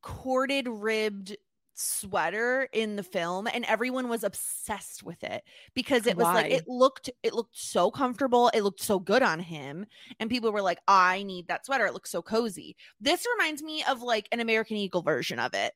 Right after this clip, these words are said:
Speaker 1: like, a very
Speaker 2: Mm.
Speaker 1: much cheaper version, but it kinda gave me the same vibes. And he's, like, a very cute, like, bleach blonde library worker that obviously we're like, "Oh my God, him and Joey should hook up."
Speaker 2: Yeah.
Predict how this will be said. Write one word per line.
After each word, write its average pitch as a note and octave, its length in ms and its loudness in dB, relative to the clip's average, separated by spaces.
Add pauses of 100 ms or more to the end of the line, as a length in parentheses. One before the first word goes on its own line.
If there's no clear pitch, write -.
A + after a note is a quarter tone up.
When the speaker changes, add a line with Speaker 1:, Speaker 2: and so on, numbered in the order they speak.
Speaker 1:
like, G#3+ 300 2
a G3+ 60 4
very B3+ 200 8
Speaker 2:
Mm. D#4 40 0
Speaker 1:
much F3 320 -4
cheaper G#3+ 420 0
version, B3+ 600 0 (280)
but - 140 4
it - 160 4 (220)
kinda A#3 260 -2
gave C4 220 -2
me C#4 180 -2
the G#3+ 100 0
same G#3+ 280 -4
vibes. F#3+ 500 2 (480)
And B3 120 0
he's, A#3+ 220 -2
like, A3 220 0
a G3+ 60 0
very G#3 340 2
cute, A#3+ 580 -8
like, G#3+ 220 -4
bleach G#3 680 -8
blonde G3+ 520 0
library F#3 680 6
worker F3+ 400 2
that F3+ 300 2
obviously A3+ 720 4
we're G3+ 140 2
like, F#3+ 380 2
"Oh C4+ 200 10
my A#3+ 300 4
God, A3 420 2
him B3 220 -6
and B3+ 140 -6
Joey A#3 360 2
should A#3 200 -2
hook A3 240 0
up." C4+ 280 4 (120)
Speaker 2:
Yeah. F3+ 340 2